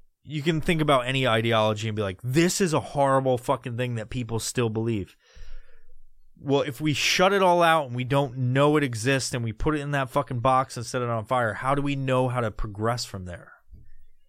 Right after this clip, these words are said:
if we shut down that way of thinking completely and entirely? And I will, I will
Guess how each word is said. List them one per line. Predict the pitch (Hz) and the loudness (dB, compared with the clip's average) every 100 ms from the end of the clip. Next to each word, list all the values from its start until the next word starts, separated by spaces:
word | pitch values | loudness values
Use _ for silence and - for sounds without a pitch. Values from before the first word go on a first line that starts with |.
| _ - | _ -12
if | 110 | -6
we | 110 | -4
shut | - 123 - | -2 -2 -2
down | 113 110 | -2 -2
that | 104 | -2
way | 107 107 | -2 -2
of | 95 | -4
thinking | - 110 107 101 | -6 -8 -8 -12
completely | - - - 135 131 127 123 | -14 -8 -4 -2 -2 -4 -4
and | 110 107 | -6 -8
entirely? | 101 - 110 98 90 - _ _ - - - - - - - | -8 -6 -6 -6 -10 -16 _ _ -20 -20 -20 -20 -20 -12 -4
And | 120 | -2
I | 120 131 | 2 2
will, | 131 127 120 - - - - - | 2 -2 -4 -14 -16 -16 -8 0
I | 131 | 2
will | 123 123 120 110 | 4 2 0 -4